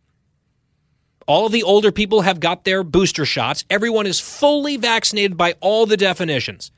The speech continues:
except the nine and ten-year-old who haven't been eligible yet. They're not vaccinated. What should they do?" And the New York Times response here is, "Well, there is some concern about that. So have the kids in masks the whole time.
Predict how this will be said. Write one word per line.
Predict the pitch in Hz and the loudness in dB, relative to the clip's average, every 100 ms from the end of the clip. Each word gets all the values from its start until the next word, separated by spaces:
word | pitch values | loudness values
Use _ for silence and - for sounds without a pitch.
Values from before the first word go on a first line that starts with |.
| _ _ - | _ _ -10
except | - 156 - 247 226 | -6 -2 0 0 -2
the | 180 | -2
nine | 170 180 | 0 0
and | 175 | -2
ten-year-old | 156 240 226 180 165 147 | -4 -2 0 0 0 0
who | 156 147 | -2 0
haven't | 147 170 | -2 -2
been | 160 151 | -2 -2
eligible | 143 139 135 | -2 -2 -2
yet. | 131 127 | -2 -2
They're | 131 165 | 0 0
not | 160 139 | 0 -2
vaccinated. | 143 131 - 131 123 - - _ | -4 -4 -6 -8 -8 -18 -20 _
What | 139 214 | -2 0
should | - 208 160 | 2 0 2
they | 175 | 0
do?" | 185 156 269 220 107 _ _ _ _ _ _ _ _ _ _ _ _ _ _ _ _ _ | 0 0 2 0 -2 _ _ _ _ _ _ _ _ _ _ _ _ _ _ _ _ _
And | 151 147 | -2 -2
the | |
New | 147 | 2
York | 170 180 156 | 2 2 0
Times | - 160 151 143 139 - _ _ _ | -2 0 0 -2 -6 -8 _ _ _
response | 139 - - 214 175 160 | -6 -6 -2 0 0 -2
here | - 135 120 - | -4 -4 -6 -6
is, | 151 139 123 120 110 - _ _ _ _ _ _ _ _ _ _ | -4 -2 -2 -6 -8 -12 _ _ _ _ _ _ _ _ _ _
"Well, | 143 151 | 0 2
there | 139 139 | 2 2
is | 139 | 2
some | 139 127 | 0 0
concern | 131 123 127 | -2 -2 -2
about | 113 107 104 | 0 0 -2
that. | 117 104 104 | -2 -4 -2
So | 120 | -4
have | 101 139 160 | -2 0 0
the | 170 | 0
kids | 175 175 160 135 | -2 -2 -2 -2
in | 143 | 0
masks | 127 127 - | 0 0 -2
the | 143 117 | -4 -2
whole | 131 | -2
time. | 123 131 107 107 104 | -2 -2 -2 -4 -8